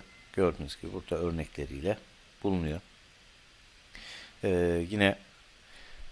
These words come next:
e, sigorta şirketinin arkadaşlar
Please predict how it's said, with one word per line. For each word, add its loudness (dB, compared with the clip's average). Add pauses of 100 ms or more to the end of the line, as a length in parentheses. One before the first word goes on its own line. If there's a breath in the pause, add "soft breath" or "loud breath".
(160)
e, 4
sigorta 0
şirketinin -2
arkadaşlar -2